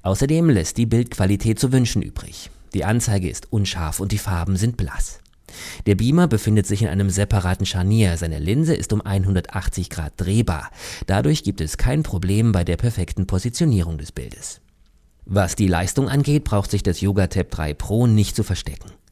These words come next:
Mit dem Cherry Trail Prozessor Atom Z fünftausendachthundert von Intel besitzt es vier Kerne, die mit ihren maximal zwei Komma zwei Gigahertz in Kombination mit zwei Gigabyte Arbeitsspeicher ordentlich arbeiten.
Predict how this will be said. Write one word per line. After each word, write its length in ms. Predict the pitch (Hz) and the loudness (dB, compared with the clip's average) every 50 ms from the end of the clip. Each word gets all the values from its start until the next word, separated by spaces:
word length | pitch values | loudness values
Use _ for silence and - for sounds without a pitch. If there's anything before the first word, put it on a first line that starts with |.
| - - - - - - | -20 -20 -20 -18 -10 -4
Mit 180 | - 101 98 - | 0 0 2 2
dem 180 | 98 92 90 | 2 2 0
Cherry 320 | - - 117 110 117 131 127 | 0 2 2 2 2 2 0
Trail 260 | - - 123 123 135 | 0 0 0 0 0
Prozessor 500 | 131 - 104 - - 90 82 - 92 73 | 0 -2 -2 -2 -2 -4 -2 -2 -2 -4
Atom 300 | 52 - - 95 92 92 | -4 -4 -2 -2 -2 0
Z 240 | - - 92 85 - | 0 -2 -2 -2 -2
fünftausendachthundert 960 | - 92 90 - - 87 87 85 95 82 76 - - - 101 104 104 101 - | -2 -4 -4 -2 -2 -2 -2 -2 -2 -4 -4 -6 -4 -2 0 0 0 0 0
von 160 | - 110 - | 0 0 0
Intel 460 | - 113 120 123 117 104 90 85 85 | 2 0 0 0 2 0 0 0 0
besitzt 360 | 80 90 85 90 85 - - | -2 -2 -2 -2 -4 -6 -6
es 160 | - 85 - | -6 -6 -6
vier 240 | - - 110 107 98 | -6 -2 -2 0 0
Kerne, 400 | 95 - - 92 95 95 104 104 98 - - - - - - - | 0 0 0 2 2 4 2 2 0 -4 -10 -16 -14 -8 -4 0
die 80 | 104 | 2
mit 120 | 101 104 - | 2 2 4
ihren 200 | 117 113 117 117 | 4 4 4 4
maximal 440 | 135 143 - - 120 107 101 95 90 | 4 2 2 4 4 4 4 4 4
zwei 220 | - - 95 90 | 2 2 2 2
Komma 240 | - - 92 87 85 | 4 2 2 2 2
zwei 260 | - - 90 85 87 | 0 -2 -2 -2 -2
Gigahertz 680 | 85 92 101 104 104 92 85 80 87 87 92 90 - - | 0 -2 0 0 0 0 0 0 0 0 0 0 0 0
in 80 | 104 107 | 0 0
Kombination 580 | - 107 110 123 117 117 117 - 151 165 170 | 2 2 2 2 2 2 2 0 0 0 2
mit 120 | 151 147 - | 0 -2 -2
zwei 240 | - 110 110 120 | -2 0 0 0
Gigabyte 600 | 113 123 127 117 123 110 - - 92 90 87 - | 2 0 0 2 2 2 2 0 -2 -2 -2 -4
Arbeitsspeicher 760 | 92 90 98 101 101 98 98 92 - - 95 95 - 123 110 - | -4 -2 0 0 0 0 0 -2 -2 -2 0 0 2 0 0 2
ordentlich 480 | 139 123 104 107 92 92 90 - - | 2 0 2 0 0 -2 -2 -4 -4
arbeiten. 500 | 85 80 - 76 69 - - - - - | -8 -8 -8 -10 -12 -12 -14 -16 -18 -20